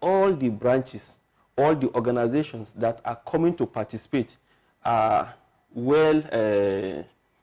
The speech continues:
how will I call, profile. And you tell them exactly, because they sh-, must be aware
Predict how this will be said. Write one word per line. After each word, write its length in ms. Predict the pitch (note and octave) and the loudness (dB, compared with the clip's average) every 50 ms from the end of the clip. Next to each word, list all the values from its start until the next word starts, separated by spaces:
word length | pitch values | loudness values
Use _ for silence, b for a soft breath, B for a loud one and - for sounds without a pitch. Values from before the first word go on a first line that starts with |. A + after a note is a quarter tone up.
| _ _ _ - | _ _ _ -18
how 200 | - - C3 C#3+ | -4 0 0 2
will 120 | C#3+ C3 B2+ | 2 4 2
I 100 | B2 B2 | 2 0
call, 340 | - - - - C3+ G#2+ - | 0 -4 -4 -2 -2 -2 -2
profile. 600 | - - - B2+ A#2+ - - D3+ C#3+ B2 A2 - - b b b b b b b b b b | -4 -2 0 0 0 2 4 4 4 4 2 -2 -8 b b b b b b b b b b
And 220 | - C3 C3 C3 C3 | 2 2 4 4 4
you 80 | C3 C3 - | 2 2 0
tell 180 | - F3+ F3+ | 2 2 2
them 240 | E3+ C#3+ D#3+ D#3+ D#3+ - | 2 2 0 0 0 -2
exactly, 720 | B2+ A#2+ A2+ A2 - - - E3+ E3 E3 - - D#3+ D#3+ | -4 -6 -6 -8 -12 -6 -2 0 0 0 2 2 2 2
because 340 | D3+ C3 B2+ - D#3+ D#3+ C#3+ | 2 2 0 0 0 0 2
they 180 | C3 C3 B2 B2 | 2 2 2 2
sh-, 160 | - - - _ - | 0 -6 -14 _ -2
must 300 | C3+ E3 G3+ G3 D#3+ D3+ | 2 2 2 2 2 0
be 80 | D#3 - | -2 0
aware 360 | A#2+ A2+ A#2 A#2+ C3 B2 G#2+ | 2 2 2 2 2 2 2